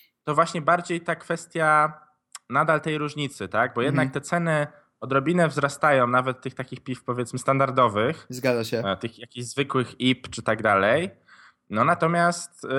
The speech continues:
Speaker 1: y, browary te koncernowe jednak cały czas pokutuje, y, w ich taktyce sprzedażowej, no, trochę walka cenowa,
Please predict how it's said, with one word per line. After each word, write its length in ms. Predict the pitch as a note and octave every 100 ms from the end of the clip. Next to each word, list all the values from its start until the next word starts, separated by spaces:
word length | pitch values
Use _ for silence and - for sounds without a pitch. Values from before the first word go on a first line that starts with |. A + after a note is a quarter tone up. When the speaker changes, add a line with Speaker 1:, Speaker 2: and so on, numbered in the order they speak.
| C#3
Speaker 1:
y, 40 | C3
browary 680 | A#2 C#3 B2+ C#3 C#3+ D3 C#3+
te 260 | - B2
koncernowe 960 | - C#3 C#3 - C3+ C3 A#2+ A#2+ C3+ E3+ - _ _ _ _ _ _ _ -
jednak 420 | B2+ D3+ F3 E3
cały 240 | E3 E3 E3
czas 600 | D3+ D#3 - - - - B2
pokutuje, 540 | C#3+ D#3+ D#3+ E3 C#3+ A#2+ A2+ A2+ A2+ A2+ F2+ F#2+ A2 A2 G#2+
y, 40 | G#2
w 140 | - -
ich 300 | B2+ - - _ _ _ _ _ _ _ _ -
taktyce 880 | A#2+ - D3 C3+ - A#2 A2 G#2+ G2+
sprzedażowej, 1000 | - - B2+ B2+ B2 A#2+ B2 C#3 E3 F3 - _ _ _ _ _
no, 480 | - B2+ D3+ D#3 D3 - -
trochę 300 | D#3 D#3 D#3
walka 320 | D3 D3+ C#3
cenowa, 840 | - A#2 A#2+ D3 D#3+ D#3 E3 E3+